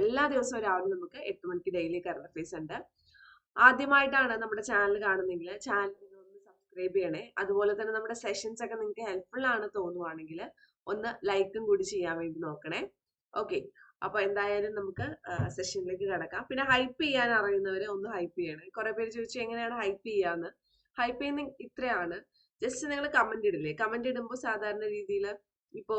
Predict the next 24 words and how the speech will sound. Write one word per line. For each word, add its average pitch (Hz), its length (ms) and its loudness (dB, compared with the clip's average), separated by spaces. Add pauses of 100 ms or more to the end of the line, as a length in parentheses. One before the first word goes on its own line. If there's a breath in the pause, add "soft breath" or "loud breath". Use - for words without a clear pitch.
(140)
Instagram-ൽ 214 500 -2 (120)
പോസ്റ്റ് 254 400 4
ഒക്കെ 233 180 4 (160)
ഇങ്ങനെ 214 240 -4
നമ്മൾ 208 140 0 (120)
സ്വൈപ്പ് 202 360 0
ചെയ്ത് 196 140 2 (100)
മാറ്റുമ്പോ 180 400 -4 (240)
ഒരു 254 120 0 (160)
മൂന്ന് 247 300 -6
ഡോട്ട് 185 300 4
ഒക്കെ 185 160 -4
ഉണ്ടാവും. 135 280 -4 (440 soft breath)
അതിലിങ്ങനെ 247 380 2 (140)
നമുക്ക് 233 320 -6
സ്വൈപ്പ് 208 320 0
ചെയ്ത് 208 220 0
നമ്മൾ 202 160 0 (100)
നോക്കത്തില്ലേ, 151 460 -6 (120)
അതേപോലെ 247 520 0
തന്നെ 247 240 -8
കമന്റ് 208 340 -2
ഇടുന്നതിന്റെ 214 420 -4
അപ്പുറത്ത് 208 460 -8